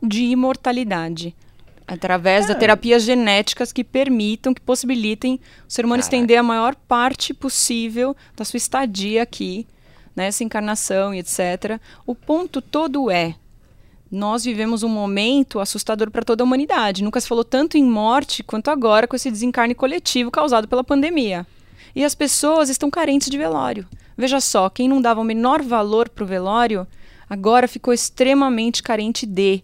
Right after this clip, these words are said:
Speaker 1: encontrar seus familiares, abraçar as pessoas. As pessoas que perderam seus entes queridos nesse ano
Speaker 2: Uhum.
Speaker 1: passaram a, a cultivar um buraco que tá relacionado ao não sofrimento do luto, a não vivenciar o luto da forma correta. É importante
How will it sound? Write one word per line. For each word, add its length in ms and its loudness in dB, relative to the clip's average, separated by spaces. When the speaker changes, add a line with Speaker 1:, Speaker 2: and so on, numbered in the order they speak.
Speaker 1:
encontrar 400 -6
seus 180 -8
familiares, 600 -4
abraçar 380 -4
as 100 -8
pessoas. 760 -6
As 160 -2
pessoas 300 -2
que 80 -6
perderam 400 2
seus 180 -4
entes 180 -2
queridos 360 -8
nesse 360 -4
ano 460 0
Speaker 2:
Uhum. 120 -14
Speaker 1:
passaram 680 0
a, 340 -10
a 400 -12
cultivar 680 0
um 120 0
buraco 560 0
que 100 -20
tá 80 0
relacionado 500 0
ao 100 0
não 200 0
sofrimento 580 0
do 120 -2
luto, 520 -2
a 100 -4
não 240 2
vivenciar 460 0
o 40 0
luto 240 -2
da 100 0
forma 320 0
correta. 440 -8
É 220 0
importante 1000 -2